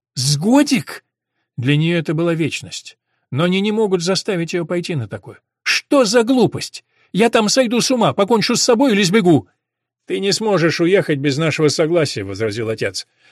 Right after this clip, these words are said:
"А если попробуешь?" Он заколебался. Маргарет посмотрела ему в глаза. Боже, даже ему стыдно произнести то, что он собирается сказать.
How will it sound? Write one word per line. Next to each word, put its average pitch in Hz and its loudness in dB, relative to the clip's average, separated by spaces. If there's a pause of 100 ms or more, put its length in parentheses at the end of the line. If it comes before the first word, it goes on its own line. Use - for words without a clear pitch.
(160)
"А 120 0
если 156 2
попробуешь?" 160 2 (720)
Он 196 -4
заколебался. 175 -2 (480)
Маргарет 143 -4
посмотрела 139 -4
ему 135 -2
в 135 -6
глаза. 117 -6 (140)
Боже, 120 -4 (340)
даже 180 0
ему 214 2
стыдно 156 -2
произнести 165 -2
то, 208 2
что - -2
он 165 0
собирается 160 -4
сказать. 135 -6